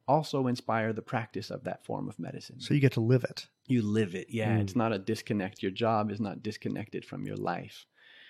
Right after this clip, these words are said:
Speaker 1: So that drew me into Chinese medicine. But once I got in and I had these teachers, Steve Woodley and Arnaud Versluis, and then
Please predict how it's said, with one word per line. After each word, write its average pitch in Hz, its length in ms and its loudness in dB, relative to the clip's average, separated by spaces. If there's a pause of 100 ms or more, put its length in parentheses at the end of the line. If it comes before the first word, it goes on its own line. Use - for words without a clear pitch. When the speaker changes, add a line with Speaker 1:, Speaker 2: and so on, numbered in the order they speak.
(380)
Speaker 1:
So 131 120 2
that 139 240 6
drew 139 240 10
me 123 200 10
into 131 220 6
Chinese 104 360 0
medicine. 143 400 2
But 95 140 -2
once 147 240 0
I 101 280 2 (280)
got 101 220 8
in 151 180 8
and 117 120 6
I 95 80 4
had 117 260 0
these 104 220 -2
teachers, 101 500 -2
Steve 107 300 -4
Woodley 104 320 2
and 101 120 -2
Arnaud 98 280 -2
Versluis, 107 580 -2
and 87 120 -8
then 87 200 -10